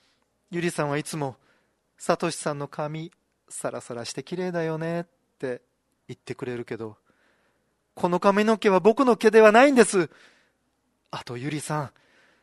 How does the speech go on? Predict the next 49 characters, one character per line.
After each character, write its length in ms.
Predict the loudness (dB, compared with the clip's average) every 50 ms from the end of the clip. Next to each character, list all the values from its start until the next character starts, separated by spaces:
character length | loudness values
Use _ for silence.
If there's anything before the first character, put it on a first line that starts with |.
| _ _ _ _ _ _ _ -8
前 260 | -4 -2 0 0 0
に、 240 | -2 -2 -4 -6 -6 _ _ _ _ _ _ -10
「今 240 | -8 -8 -8 -8
お 120 | -6 -6 -6
い 60 | -6
く 80 | -8 -12
つ 120 | -12 -8
で 100 | -8 -8
す 120 | -8 -8
か？」 240 | -8 -8 -8 -8 -10 _ _ _ _ _
っ 20 |
て 180 | -12 -12 -12 -12 _ -20
私 340 | -18 -16 -12 -10 -10 -8 -6
に 120 | -8 -8 -6
聞 100 | -6 -6
い 40 |
た 80 | -6 -4
こ 120 | -4 -2
と 60 | -2 -2
あ 40 |
り 80 | -4 -4
ま 100 | -6 -8
し 60 | -8 -4
た 80 | -6
よ 120 | -6 -6 -6
ね。 280 | -10 -10 -12 -12 -16 _ _ _ _ _ _ _ _ _ _ _ _ _ _ _ _ _ _ _
あ 100 | -16 -14
の 120 | -14 -12
時、 420 | -12 -14 -16 -14 -14 -14 -14 -14 _ _ _ _ _ _ _ _ _ _ _ _ _ _ _ _ _ _ _ _ _ -8
「私 240 | -6 -6 -4 -4
三 240 | -2 0 0 0 0
十 140 | 0 -2 0
五 120 | 0 0
歳 220 | 0 2 2 2 4
で 120 | 2 0
す」 180 | -2 -2 -4 -6
っ 40 | -6 _ _ _ _ _ _ _ _ _ _ _ _ -14
て 120 | -12 -10
言 140 | -10 -10 -10
い 60 | -8
ま 120 | -8 -8 -8
し 80 | -8
た 160 | -6 -6 -6
が、 260 | -4 -4 -6 -8 -10 _ _ _ _ _ _ _ _ _ _ _ _ _ _ _ _ _ _ _ _ _
す 160 | -8 -4 -2
い 40 | 2
ま 120 | 2 4
せ 120 | 4 4 2
ん。 80 | 0